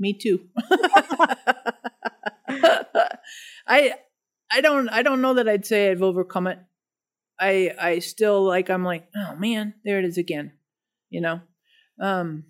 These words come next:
and then sometimes I, my performance is to accommodate the insecurity. You know, I overperform or I under, I don't know.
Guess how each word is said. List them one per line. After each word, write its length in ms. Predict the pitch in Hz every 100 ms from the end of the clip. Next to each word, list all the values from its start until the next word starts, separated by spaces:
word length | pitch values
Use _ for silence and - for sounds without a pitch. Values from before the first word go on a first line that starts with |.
| _ _ _ _ _ -
and 100 | 196
then 180 | 214 208
sometimes 480 | 214 208 208 202 190
I, 360 | 175 170 175 180
my 160 | 180
performance 720 | 180 185 - 202 196 190 190
is 100 | 185 175
to 240 | 196 170 165 - - _ _
accommodate 760 | - - 220 208 208 208 202 202 _ _ _ -
the 200 | 196 202
insecurity. 600 | 190 208 - 208 196 202
You 140 | 190
know, 120 | 175
I 120 | 160 -
overperform 1120 | 202 202 202 202 208 - 196 190 190 185 185 -
or 340 | 165 156 156
I 260 | - 160 156 -
under, 440 | 220 214 196 185 -
I 140 | 220
don't 120 | 214
know. 160 | 175